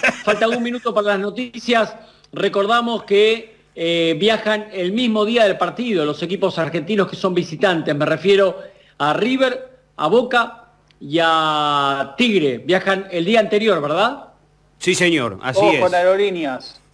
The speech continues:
Speaker 4: Y hoy se, hoy se confirmó hace un ratito, oficialmente todos con charter de aerolíneas se van a mover por Sudamérica los equipos argentinos.
Speaker 2: Se van a mover con charter de aerolíneas, pero pará, vos ahí tenés libertad para contratar al que quieras, ahí vos pagás el que querés.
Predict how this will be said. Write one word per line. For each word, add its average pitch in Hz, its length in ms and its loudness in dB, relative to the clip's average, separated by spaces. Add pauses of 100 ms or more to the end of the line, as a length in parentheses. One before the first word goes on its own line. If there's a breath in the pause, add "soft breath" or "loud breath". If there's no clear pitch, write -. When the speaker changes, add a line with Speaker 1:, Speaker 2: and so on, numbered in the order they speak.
(180)
Speaker 4:
Y 165 120 0
hoy 185 200 2
se, 170 600 2
hoy 190 160 4
se 185 120 -2
confirmó 170 380 2
hace 175 120 0
un 165 80 -2
ratito, 202 580 0 (260)
oficialmente 185 800 0
todos 202 340 2
con 165 200 -4
charter 190 380 2
de 165 60 4
aerolíneas 165 500 2
se 151 60 -4
van 165 120 2
a 160 80 2
mover 175 400 4 (240)
por 135 160 -10
Sudamérica 156 520 4
los 135 140 -4
equipos 147 300 -2
argentinos. 117 500 -4 (1300)
Speaker 2:
Se - 140 -2
van 156 100 2
a 160 40 4
mover 170 240 4
con 165 140 0
charter - 140 2
de 170 60 4
aerolíneas, 190 320 4
pero 143 180 0
pará, 151 200 2
vos 147 220 -2 (160)
ahí 160 140 2
tenés 156 180 0
libertad 139 340 2
para 147 180 0
contratar 139 300 -2
al 135 80 -2
que 123 120 -8
quieras, 143 440 0
ahí 143 160 0
vos 170 160 0
pagás 160 320 0
el 127 60 -8
que 127 80 -8
querés. 160 400 -2